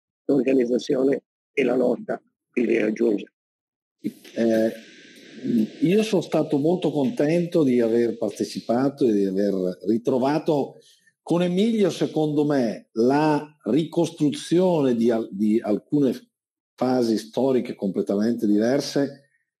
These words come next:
Speaker 2: del movimento operaio, del movimento sindacale, del movimento cattolico, eh,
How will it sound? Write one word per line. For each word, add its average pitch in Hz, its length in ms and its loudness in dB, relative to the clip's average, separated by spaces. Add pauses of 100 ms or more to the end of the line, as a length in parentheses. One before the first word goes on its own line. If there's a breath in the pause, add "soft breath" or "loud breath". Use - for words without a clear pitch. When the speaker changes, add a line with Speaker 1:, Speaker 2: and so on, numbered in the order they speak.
(100)
Speaker 2:
del 113 200 0
movimento 113 500 0
operaio, 120 420 0
del 117 120 0
movimento 107 400 -2
sindacale, 117 600 -2
del 110 100 0
movimento 104 420 -2
cattolico, 107 880 -2 (680 soft breath)
eh, 113 680 -2